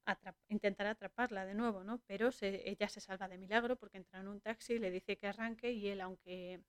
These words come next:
aunque rompe el cristal de una ventanilla y tal, eh, se cae a la, al asfalto y no llega a cogerla, ¿no? Entonces ella se salva de milagro y entra en una iglesia a rezar, ¿no?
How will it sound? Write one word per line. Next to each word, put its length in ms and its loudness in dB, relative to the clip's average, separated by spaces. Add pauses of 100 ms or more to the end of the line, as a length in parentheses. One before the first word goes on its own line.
(300)
aunque 360 -8
rompe 280 -6
el 60 -6
cristal 480 -2
de 320 0
una 160 -8
ventanilla 480 -4
y 40 0
tal, 240 -2 (720)
eh, 420 2 (260)
se 200 -12
cae 260 0
a 40 -2
la, 420 -6
al 100 -8
asfalto 440 -4
y 80 6
no 160 0
llega 240 -4
a 40 -6
cogerla, 460 -6
¿no? 140 -12
Entonces 360 -12
ella 220 2
se 120 -10
salva 300 0
de 100 -2
milagro 480 0 (880)
y 160 4
entra 260 -4
en 100 0
una 140 -2
iglesia 440 -2
a 40 -2
rezar, 360 -8
¿no? 200 -14